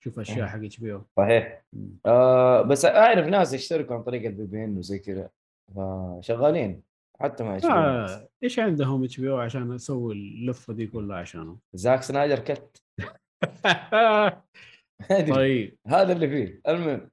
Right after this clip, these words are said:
Speaker 1: آه، نشوف شو يطلع منه في النهاية. الخدمات الستريمينج كل ما لا تزيد، وكل واحد يقول: "عندي".
Speaker 2: من جد.
Speaker 1: بس إلى الآن أنا أشوف صراحة أمازون هو المتفوق.
Speaker 2: والله
Speaker 1: أمازون
Speaker 2: أمازون
Speaker 1: برايم.
Speaker 2: عندهم، عندهم شغل، شغل مرة
Speaker 1: والله
Speaker 2: كويس.
Speaker 1: عندهم شغل جبار.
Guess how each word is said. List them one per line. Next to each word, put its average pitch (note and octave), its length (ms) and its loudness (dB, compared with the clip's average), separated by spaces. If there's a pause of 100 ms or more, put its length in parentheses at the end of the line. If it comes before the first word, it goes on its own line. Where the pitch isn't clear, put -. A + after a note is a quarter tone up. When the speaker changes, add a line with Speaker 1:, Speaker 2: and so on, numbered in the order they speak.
Speaker 1:
آه، A3 160 2
نشوف F3 200 2
شو F#3 100 -10
يطلع C#3+ 160 -2
منه B2+ 240 -4
في G2+ 60 -18
النهاية. A#2 480 -10 (560)
الخدمات C3 840 -2
الستريمينج C3 580 0
كل C3+ 120 -6
ما C3+ 200 0
لا A#2+ 120 -4
تزيد، C3+ 480 -4
وكل C3 220 -10
واحد B2 280 -6
يقول: B2+ 440 -6
"عندي". G#2+ 380 -10 (100)
Speaker 2:
من A#2 140 -8
جد. D#3 340 -2
Speaker 1:
بس C#3 180 -6
إلى F3 140 4
الآن E3 520 4 (160)
أنا D3+ 140 -2
أشوف D#3 220 -2
صراحة B2+ 520 -4
أمازون B2 320 -4
هو A#2+ 160 -6
المتفوق. G#2 640 -12
Speaker 2:
والله F3+ 200 2
Speaker 1:
أمازون F3 280 2
Speaker 2:
أمازون F3+ 160 2
Speaker 1:
برايم. C#3 200 0
Speaker 2:
عندهم، A2+ 180 -10
عندهم C#3 300 -6
شغل، G#2 420 -8
شغل A2+ 260 -10
مرة A2+ 180 -8
Speaker 1:
والله D#3 260 4
Speaker 2:
كويس. C#3+ 100 6
Speaker 1:
عندهم C#3 180 4
شغل C3+ 240 0
جبار. B2+ 420 -4